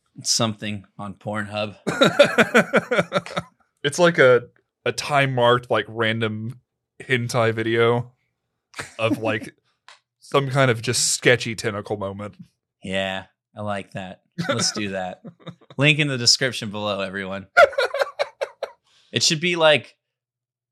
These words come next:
Speaker 1: fifty different links in the description, and they all go to, like, a different five-second portion of the same hentai.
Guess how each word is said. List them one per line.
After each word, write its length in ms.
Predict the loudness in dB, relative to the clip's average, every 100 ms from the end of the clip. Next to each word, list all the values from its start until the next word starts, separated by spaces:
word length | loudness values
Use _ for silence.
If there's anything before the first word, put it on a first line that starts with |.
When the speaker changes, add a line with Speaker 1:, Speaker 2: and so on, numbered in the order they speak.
| _ _
Speaker 1:
fifty 380 | 0 0 0 -2
different 420 | 2 2 2 0
links 320 | -2 -4 -2 -2
in 80 |
the 80 | -4
description, 580 | -4 -4 -2 -4 -4 -4
and 140 | -4
they 80 | -2
all 280 | 0 0 0
go 200 | -4 -6
to, 260 | -6 -6 -6
like, 360 | -6 -6 -10 _ _ _ _ -8
a 80 | -8
different 560 | 0 2 2 0 -4 -4
five-second 880 | 2 6 6 4 2 2 -2 -8
portion 420 | -6 -4 -4 -6 -8
of 100 | -4
the 60 |
same 320 | -2 0 -2 -6
hentai. 580 | -10 -10 -8 -8 -10